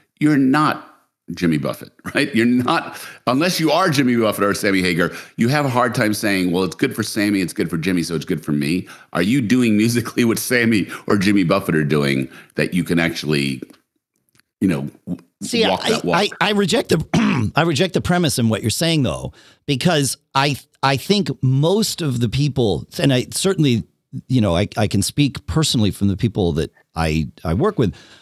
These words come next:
Speaker 2: most of the people who are adamantly in the cargo shorts and, and flip-flops camp, and this could be said about any dress, right?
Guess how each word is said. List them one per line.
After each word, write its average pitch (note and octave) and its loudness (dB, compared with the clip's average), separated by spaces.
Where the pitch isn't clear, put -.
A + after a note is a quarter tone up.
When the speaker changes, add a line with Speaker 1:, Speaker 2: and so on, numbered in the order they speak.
Speaker 2:
most D#3+ 2
of G3 2
the D3+ 2
people D3 0
who C3 0
are A#2+ 0
adamantly C#3 2
in A#2 2
the G2+ 0
cargo A2 0
shorts G2+ -4
and, E2 -2
and E2 -2
flip-flops G#2+ -4
camp, D#2+ -4
and G3 4
this B3+ 0
could A3 0
be G3 2
said G3+ 0
about D3+ 0
any D3+ 2
dress, F2 -2
right? B2 -2